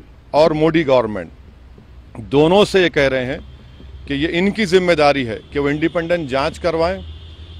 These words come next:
और इसके पीछे दिमाग किसका है। आखिर ऐसे कैसे हो सकता है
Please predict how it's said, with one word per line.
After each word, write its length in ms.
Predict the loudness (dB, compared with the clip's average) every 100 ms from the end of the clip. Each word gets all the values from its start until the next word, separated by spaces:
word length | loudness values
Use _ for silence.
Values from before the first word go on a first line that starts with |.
| -20 -20 -20 -12 0
और 420 | 4 4 2 -6 -18 -20 -20 -12
इसके 320 | -10 -6 -6
पीछे 320 | -4 -4 -4
दिमाग 360 | -2 2 4 4
किसका 420 | 2 -8 -6 -6
है। 160 | -6 -8 -16 -20 -20 -8 -2
आखिर 320 | 0 0 0
ऐसे 240 | 0 -2
कैसे 340 | -4 -4 -2 -4
हो 120 | -4
सकता 420 | -4 -8 -4 -4
है 200 | -4 -6